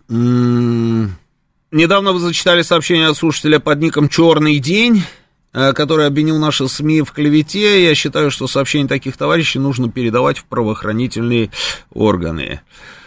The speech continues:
Так, эм, понтонный мост ставится за два часа и убирается так же быстро. В армии надо было служить, а не штаны протирать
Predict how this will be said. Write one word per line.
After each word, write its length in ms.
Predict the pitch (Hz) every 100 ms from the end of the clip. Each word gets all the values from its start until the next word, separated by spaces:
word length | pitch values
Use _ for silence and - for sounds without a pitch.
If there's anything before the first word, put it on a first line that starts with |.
| - -
Так, 840 | 120 123 127 127 120 113 - -
эм, 1400 | 123 120 117 120 117 120 113 113 117 113 117 117 117 113
понтонный 480 | - 135 139 190 196
мост 240 | 180 165 -
ставится 400 | 165 160 - 139
за 140 | 143
два 180 | 143 147
часа 220 | - 175
и 20 |
убирается 580 | 160 139 147 151 147 147
так 200 | 139 139
же 100 | 139
быстро. 320 | 135 160 151
В 100 | 139
армии 260 | 151 143 135
надо 240 | 135 127
было 180 | 123 127
служить, 380 | 127 127 160 151
а 80 | 143
не 100 | 127
штаны 460 | - 131 135 160
протирать 580 | 151 120 120 120 143 -